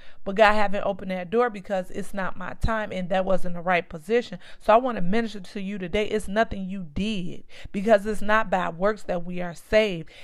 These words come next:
It says with confession, the, with, with confession, when you say, "I receive the Lord Jesus as my Savior,"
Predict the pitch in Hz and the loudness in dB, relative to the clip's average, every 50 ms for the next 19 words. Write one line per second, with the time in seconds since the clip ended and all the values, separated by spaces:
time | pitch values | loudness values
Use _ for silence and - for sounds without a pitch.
0 | - - - - - 208 190 - 233 220 214 202 185 190 180 196 185 - - - | -14 -12 -6 -4 -2 -2 0 2 4 4 4 2 0 -6 -8 -8 -8 -8 -8 -8
1 | 190 175 - - - 240 240 233 233 - - 202 196 185 - 175 175 - - - | -8 -8 -6 0 4 6 6 6 6 2 -4 -10 -8 -6 -6 -6 -8 -10 -16 -20
2 | - - 175 180 220 226 220 - - - - - - - - - - - - 214 | -16 -10 -4 0 2 2 0 0 -6 -14 -14 -14 -14 -14 -16 -16 -14 -4 0 0
3 | 220 220 - - 226 190 170 - - 226 233 233 220 - 214 202 196 196 202 208 | 0 0 0 -4 -4 -4 -4 -4 2 4 6 6 4 2 -2 -4 -4 -6 -6 -6
4 | 226 233 - - 240 220 208 - - 196 202 202 196 - - 226 196 180 190 196 | -8 -8 -4 0 2 4 4 4 4 2 2 2 0 -4 -8 -8 -8 -8 -8 -6
5 | 196 202 202 196 185 202 208 190 180 190 190 190 185 180 175 165 - - - - | -4 -4 -6 -6 -6 -8 -8 -4 -2 -2 -2 -2 -4 -8 -8 -6 -6 -8 0 4
6 | 214 202 214 240 247 220 262 262 269 | 6 6 6 4 2 -2 -4 -4 -4